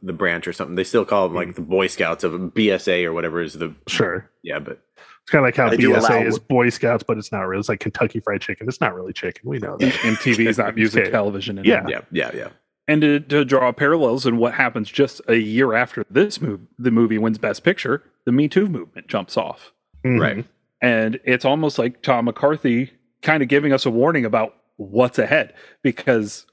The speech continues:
Speaker 4: you know, the, you start learning all these men who are in the Hollywood system that just abuse women and abuse, you know, uh, other men. Like, they're, as they say in
Speaker 3: Abuse
Speaker 4: this movie,
Speaker 3: power.
Speaker 4: they don't discriminate.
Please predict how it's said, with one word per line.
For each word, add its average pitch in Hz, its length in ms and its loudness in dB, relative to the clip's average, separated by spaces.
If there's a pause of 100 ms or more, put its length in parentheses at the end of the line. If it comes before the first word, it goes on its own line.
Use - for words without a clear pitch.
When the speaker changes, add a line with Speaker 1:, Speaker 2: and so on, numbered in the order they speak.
(120)
Speaker 4:
you 135 100 0
know, 113 140 0
the, 113 300 -2
you 127 180 0
start 127 400 0
learning 123 340 2
all 120 220 2
these 120 420 -2 (160)
men 123 440 2
who 107 600 -4 (100)
are 101 180 0
in 117 220 0
the 110 80 0
Hollywood 120 380 0
system 160 420 0
that - 160 -12
just - 260 -10
abuse 123 540 0
women 127 500 0
and 110 160 -2
abuse, 123 540 -2 (760)
you 123 80 2
know, 110 120 0 (100)
uh, 127 60 -4 (420)
other 107 240 2
men. 120 400 2 (100)
Like, 104 260 -8
they're, 110 220 0 (520)
as 107 300 0
they 120 180 2
say 135 260 2
in 120 60 2
Speaker 3:
Abuse 127 220 2
Speaker 4:
this - 40 -16
movie, 117 180 2
Speaker 3:
power. - 180 -4
Speaker 4:
they 151 120 4
don't 156 180 2
discriminate. 113 560 -4